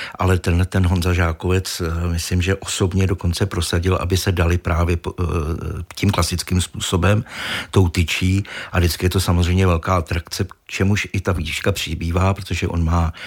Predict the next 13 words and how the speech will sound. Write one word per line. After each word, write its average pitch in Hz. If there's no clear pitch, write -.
eh, 85
ušitý 85
starý 85
lampářský 85
mundur 87
a 90
když 82
se -
teda 87
nese 85
v 82
té 95
výšce 80